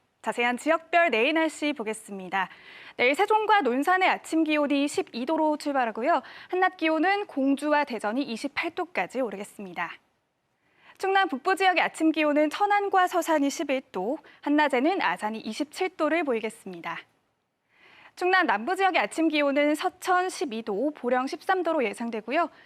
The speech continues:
낮 기온은 청양과 부여가 이십육 도를 보이겠습니다.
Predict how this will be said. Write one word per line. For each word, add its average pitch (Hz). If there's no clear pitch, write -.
낮 -
기온은 320
청양과 370
부여가 233
이십육 233
도를 294
보이겠습니다. 180